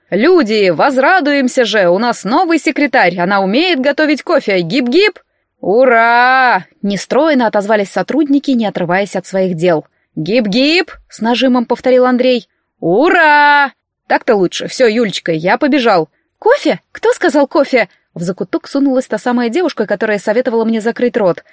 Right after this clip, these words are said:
В руках её была кипа папок, которую она придерживала подбородком.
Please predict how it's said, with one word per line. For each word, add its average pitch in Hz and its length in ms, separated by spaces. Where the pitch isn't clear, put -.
В 180 80
руках 202 360
её 285 400
была 226 240
кипа - 260
папок, 254 380
которую 254 600
она 226 180
придерживала 214 580
подбородком. 190 680